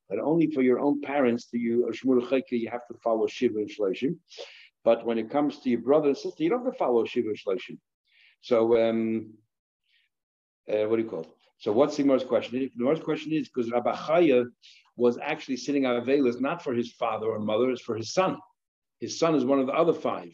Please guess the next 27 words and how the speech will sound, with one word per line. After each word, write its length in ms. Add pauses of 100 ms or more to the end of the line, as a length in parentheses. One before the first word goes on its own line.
(340)
and 160
yet 160
he 180
followed 360
Shiva 220
and 100
Shloshim. 380 (500)
So 160
we're 140
saying 260
over 100
here, 100
no, 200 (340)
here's 200
his 100
brother, 300
his 100
brother 420
and 180
sister 340
who 100
are 100
the 100
same 280
like 160
a 60
son, 360